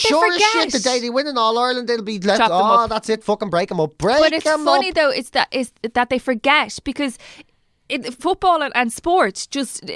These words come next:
Speaker 2: uh, in the bigger picture, in the bigger spectrum of sport, it will, the, the worm will turn.
Speaker 1: I
Speaker 2: We
Speaker 1: know.
Speaker 2: have been that worm
Speaker 1: And
Speaker 2: back in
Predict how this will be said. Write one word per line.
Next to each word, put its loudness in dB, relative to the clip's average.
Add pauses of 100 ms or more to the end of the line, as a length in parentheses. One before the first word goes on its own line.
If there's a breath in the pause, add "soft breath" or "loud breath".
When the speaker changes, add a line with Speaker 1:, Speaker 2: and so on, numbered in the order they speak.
(100)
Speaker 2:
uh, 2
in 2
the 2
bigger 0
picture, -4
in -4
the -6
bigger -6
spectrum -2
of -10
sport, -2 (220 loud breath)
it -2
will, 0 (300)
the, -10 (240)
the 0
worm 0
will -8
turn. -4
Speaker 1:
I 0
Speaker 2:
We -4
Speaker 1:
know. 0
Speaker 2:
have 2
been -4
that 2
worm 2
Speaker 1:
And 2
Speaker 2:
back 4
in -6